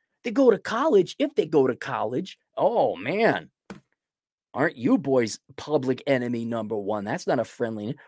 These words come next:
Or they just don't. They say, "Nah, I'm gonna stay home and play video games and jerk off to the prawn."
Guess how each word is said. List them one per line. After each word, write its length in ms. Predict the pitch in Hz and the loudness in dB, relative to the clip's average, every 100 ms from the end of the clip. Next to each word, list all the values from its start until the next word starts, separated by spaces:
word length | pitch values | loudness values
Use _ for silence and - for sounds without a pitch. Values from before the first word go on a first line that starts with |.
| _ | _
Or 100 | 349 | 0
they 140 | 330 311 | 2 2
just 260 | 294 196 | 0 4
don't. 220 | 208 240 | 4 4
They 80 | 208 | 2
say, 180 | - 185 | 2 0
"Nah, 220 | 185 208 | 2 2
I'm 60 | 208 | 2
gonna 120 | 196 | 0
stay 200 | - 196 | 2 2
home 180 | 180 180 | 4 2
and 120 | 151 | 0
play 200 | 185 165 | 2 0
video 260 | 147 151 135 | 2 2 2
games 300 | 131 127 120 | 0 0 -4
and 100 | 113 | -4
jerk 240 | 127 - | -4 0
off 180 | 117 - | -2 -2
to 100 | 107 | -8
the 100 | 98 | -8
prawn." 460 | - 101 90 85 | -10 -12 -10 -12